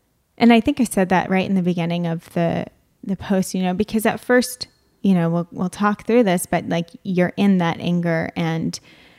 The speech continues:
and just, like, <laughs> a very hateful stage. And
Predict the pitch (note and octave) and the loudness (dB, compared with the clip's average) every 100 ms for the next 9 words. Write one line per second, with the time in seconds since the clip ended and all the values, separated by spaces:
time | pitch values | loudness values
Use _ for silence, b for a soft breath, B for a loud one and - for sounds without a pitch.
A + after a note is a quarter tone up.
0 | b b b - F#3+ F3+ F3 F3 E3+ - | b b b -2 2 2 2 2 -2 -6
1 | - _ - F3+ E3+ - E3 - - - | -14 _ -2 0 0 -2 -4 -6 -10 -18
2 | _ G3+ A3 G#3 G#3+ G#3+ F#3 - _ - | _ -4 -2 -2 -2 -2 -8 -14 _ -20
3 | - - - G3 G#3 G3 F3+ F3 - E3+ | -20 -12 -4 2 4 4 2 -2 -2 -6
4 | F3+ G3 _ _ _ - F3+ - - - | -6 -8 _ _ _ -4 -2 -2 -8 -16
5 | b b b b b b b b b b | b b b b b b b b b b
6 | b _ G#3+ G#3 G3 F#3+ F#3 F#3 | b _ 0 2 2 0 0 -4